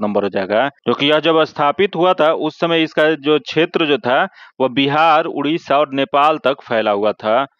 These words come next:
आगे देखते हैं, दिया है कि एक पैसेज टू इंडिया किसके द्वारा रचित है?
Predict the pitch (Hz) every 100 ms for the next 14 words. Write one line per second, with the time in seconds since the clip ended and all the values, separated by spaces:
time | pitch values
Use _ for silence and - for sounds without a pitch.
0 | _ - 120 127 185 190 185 185 185 185
1 | 160 - - 147 - 147 147 151 - 208
2 | - 170 - 147 143 165 135 - 156 151
3 | - 196 175 151 135 131 139 120 120 107
4 | 101 113